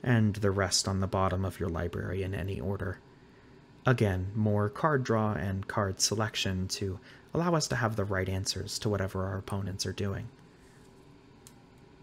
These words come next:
Next up, we have Thought Vessel. This is two colorless for an artifact. It taps to give you a colorless mana, and allows you to have no maximum hand size.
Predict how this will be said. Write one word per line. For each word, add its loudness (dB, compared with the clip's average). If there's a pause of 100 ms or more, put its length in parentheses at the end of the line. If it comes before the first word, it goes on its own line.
(2750)
Next 2
up, 2
we 4
have 2
Thought 2
Vessel. 2 (1000)
This -2
is 6
two 4
colorless 0
for -2
an 0
artifact. -2 (480)
It 0
taps 2
to 0
give -4
you 0
a -4
colorless 2
mana, 6 (500)
and 4
allows 4
you 2
to 2
have 0
no 2
maximum -2
hand 0
size. 0